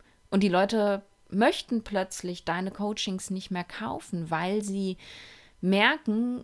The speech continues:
ich, ich bin in Angst, ich möchte gar nicht so viel Geld jetzt ausgeben, ich möchte lieber mein Geld behalten, ich weiß nicht, was,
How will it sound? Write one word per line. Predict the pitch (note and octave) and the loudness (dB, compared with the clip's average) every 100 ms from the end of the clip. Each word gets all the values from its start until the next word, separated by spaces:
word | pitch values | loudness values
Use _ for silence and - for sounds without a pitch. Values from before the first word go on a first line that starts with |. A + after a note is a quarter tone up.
| - | -10
ich, | F3+ - - | -10 -10 -12
ich | - - | -12 -8
bin | G3+ G3+ | -4 -2
in | F#3 | -2
Angst, | - B3 A3 B3+ - - | -2 0 0 0 -6 -8
ich | F3 G3 | -4 -2
möchte | G3 - F#3+ F#3 F#3 | -2 -2 -2 -2 0
gar | E3 G3+ | -2 0
nicht | A#3 - | -2 -4
so | G3+ | -8
viel | - F#3 | -10 -4
Geld | F#3+ A3 A3 | -2 -2 -4
jetzt | F#3+ - C#3+ | -8 -6 -4
ausgeben, | F#3 A3+ - G3 G3 G3+ G3 | -2 -4 -6 -4 -2 0 -2
ich | G3 G3 | -4 -4
möchte | F#3+ - | -6 -4
lieber | F#3 F#3 F3+ | -6 -4 -4
mein | F3+ F3 | -4 -2
Geld | F3+ F#3 - | -4 -4 -6
behalten, | F#3 G3+ G#3 A3+ G#3 G3+ G3+ F#3 - | -6 -2 -2 -2 -4 -4 -4 -4 -6
ich | - | -8
weiß | F3 F3 F3+ - F3+ | -4 -4 -4 -8 -4
nicht, | G3+ G3+ - F3+ | -4 -4 -8 -4
was, | F#3+ - | -4 -4